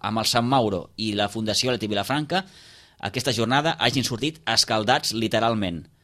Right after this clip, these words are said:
El Capellades, que va perdre al seu camp, atenció, u a sis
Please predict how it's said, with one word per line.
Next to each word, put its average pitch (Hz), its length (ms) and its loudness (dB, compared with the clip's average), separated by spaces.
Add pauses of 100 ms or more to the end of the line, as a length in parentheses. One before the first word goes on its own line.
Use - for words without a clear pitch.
(240)
El 120 180 0
Capellades, 151 500 -2
que 123 120 2
va 127 100 2
perdre 107 400 0
al 127 160 -2
seu 175 240 0
camp, 101 300 0
atenció, 123 540 -2
u 170 220 4
a 175 80 0
sis - 420 0